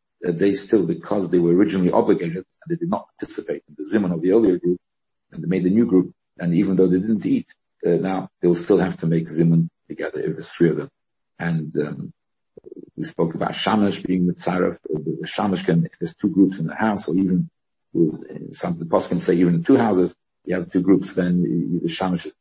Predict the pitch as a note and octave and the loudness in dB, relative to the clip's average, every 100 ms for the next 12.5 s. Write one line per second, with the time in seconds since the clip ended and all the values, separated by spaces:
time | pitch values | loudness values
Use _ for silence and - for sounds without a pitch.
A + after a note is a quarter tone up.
0 | - - A2 D#3 - _ _ _ _ _ | -4 0 2 0 -4 _ _ _ _ _
1 | - F2+ F2 E2+ F2 F2 E2+ F2 - _ | -10 -4 -4 2 2 4 0 -4 -8 _
2 | _ _ - E2+ F#2+ F#2+ - F2 F#2 F#2 | _ _ 0 4 6 4 2 2 4 2
3 | E2+ E2+ - E2 E2+ E2 D#2+ _ _ _ | -2 -6 0 2 2 0 -4 _ _ _
4 | _ _ _ _ _ _ - D#2+ F2 E2+ | _ _ _ _ _ _ -8 -4 -2 -2
5 | E3+ - - D#2+ - _ _ - F2+ F#2+ | -4 -6 -4 -4 -4 _ _ -2 2 2
6 | F#2 - - - G2 A#2 F2 G2 F#2 - | -2 -8 -8 0 2 2 0 -2 -4 -10
7 | _ _ _ _ _ _ _ - D#2 F2 | _ _ _ _ _ _ _ -10 0 2
8 | G2+ G#2+ F2+ E2+ E2 _ _ - E2+ E2+ | 2 2 0 -2 -6 _ _ -4 0 2
9 | E2+ E2+ E2 - E2+ D#2 D#2+ E2 D#2+ F2+ | 0 -2 -4 -6 -6 -2 0 2 2 2
10 | G2 G2+ G2+ F#2 F#2+ F2+ F2+ F2+ F2 F2+ | 2 0 0 0 0 0 0 0 0 0
11 | E2+ D#2+ - - - G#2 - F#2 F#2 G2 | -2 -4 -8 -6 0 0 2 0 2 2
12 | F#2 - G2+ F2+ E2 | 2 -2 -2 -2 -4